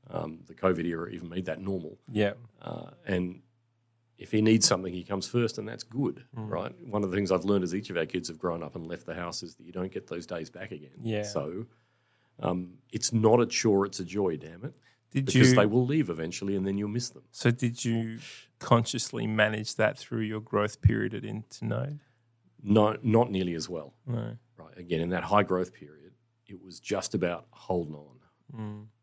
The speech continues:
Speaker 1: And, and various pieces of family life suffered significantly as a result of it.
Speaker 2: S-, so if you were giving advice to an entrepreneur or someone who's leading a business or a
Speaker 1: Yep.
Speaker 2: high growth business or C E O or a senior leader or whatever it might be, someone who is obsessed with their work,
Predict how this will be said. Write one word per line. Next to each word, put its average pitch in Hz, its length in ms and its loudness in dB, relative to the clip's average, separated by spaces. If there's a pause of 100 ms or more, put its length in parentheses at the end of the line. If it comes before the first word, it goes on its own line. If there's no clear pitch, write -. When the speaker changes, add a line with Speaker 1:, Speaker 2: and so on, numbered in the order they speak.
Speaker 1:
And, 80 480 -20
and 78 340 -20 (640)
various 92 340 8
pieces 90 360 -8
of - 80 -20
family 85 340 -6
life 78 220 -6
suffered 82 420 0
significantly 78 720 -12
as 71 100 -20
a 76 60 -20
result 71 280 -20
of - 100 -20
it. - 60 -14
Speaker 2:
S-, - 80 -12 (140)
so 120 180 8
if - 160 4
you 120 100 2
were 113 180 -4 (240)
giving 113 320 -2
advice 113 680 4
to 110 400 -2
an 110 100 -6
entrepreneur 113 720 -4
or 110 40 0
someone 123 360 0
who's 113 160 -4
leading 113 280 0
a 107 60 0
business 110 460 2
or 110 80 2
a - 20 4
Speaker 1:
Yep. 113 80 12
Speaker 2:
high 120 100 12
growth 113 300 4
business 113 360 0
or 107 60 -4
C 127 300 4
E 117 40 10
O 113 80 12
or 107 200 6
a 104 100 0
senior 131 300 0
leader 110 260 2
or 110 60 2
whatever 135 260 8
it 190 60 2
might 170 120 2
be, 120 100 4
someone 160 260 6
who - 340 -2
is 123 180 0
obsessed 147 520 6
with 131 80 4
their 131 140 4
work, 101 340 -2